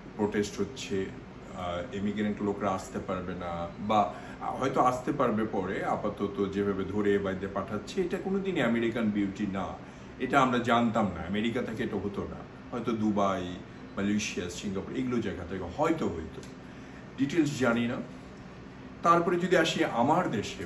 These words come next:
বাংলাদেশে কি ঘটনা, কি হচ্ছে, এই বত্রিশ নাম্বার ভেঙে দেওয়া, হাসিনা, আহ, ইন্ডিয়া যায়, ওইখানে থেকে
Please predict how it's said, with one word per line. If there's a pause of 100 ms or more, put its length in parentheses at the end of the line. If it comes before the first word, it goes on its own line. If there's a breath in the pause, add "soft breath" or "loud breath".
বাংলাদেশে (220)
কি
ঘটনা, (120)
কি
হচ্ছে, (840 loud breath)
এই
বত্রিশ
নাম্বার
ভেঙে
দেওয়া,
হাসিনা,
আহ,
ইন্ডিয়া
যায়,
ওইখানে
থেকে